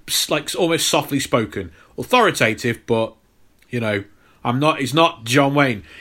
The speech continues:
Get off your horse. He's not that.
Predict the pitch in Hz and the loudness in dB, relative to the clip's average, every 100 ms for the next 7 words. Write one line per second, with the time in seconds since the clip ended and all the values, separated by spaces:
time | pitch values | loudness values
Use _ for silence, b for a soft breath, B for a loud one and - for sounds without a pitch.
0 | B - 120 120 120 143 147 143 127 139 | B 0 6 8 8 8 6 4 2 4
1 | 135 123 110 139 151 160 127 185 170 139 | 6 4 2 4 6 4 2 2 2 4
2 | 143 135 107 | 6 6 4